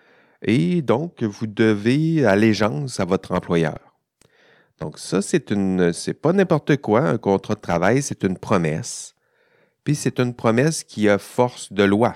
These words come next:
Hein, un contrat de travail, euh, ça s'appuie sur le, le Code civil, donc la loi sur les contrats, la loi des parties. Donc ici, là, on est vraiment dans un contrat, on, on, on néglige, là, mais,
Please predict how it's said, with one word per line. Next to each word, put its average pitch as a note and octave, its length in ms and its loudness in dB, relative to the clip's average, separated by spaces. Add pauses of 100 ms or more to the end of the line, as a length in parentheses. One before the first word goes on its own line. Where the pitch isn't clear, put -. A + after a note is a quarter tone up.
(760)
Hein, A2+ 260 -4
un F2+ 80 -4
contrat F#2 320 -6
de - 60 -8
travail, F#2+ 500 0 (680)
euh, D#2 140 0
ça E2 200 -6
s'appuie F2+ 380 -6
sur E2+ 280 -2
le, D2+ 480 0
le D2 120 -6
Code E2 240 -8
civil, C3 560 0
donc E2+ 220 -2
la D#2+ 140 -4
loi D#2+ 200 -4
sur D#2 200 -12
les D2+ 100 -8
contrats, G#2 640 0
la E2+ 140 -2
loi D#2 180 -4
des D#2 140 -6
parties. G2+ 500 -8 (520)
Donc - 200 -8
ici, D#3 300 -2
là, C#3+ 80 6
on A2 100 4
est G#2 80 4
vraiment G#2+ 340 2
dans G2+ 360 4 (560)
un G2 160 2
contrat, C3 600 2
on, G2 440 0
on, - 200 -8
on A2 160 2
néglige, D3 480 0
là, D3+ 120 0
mais, G2 240 2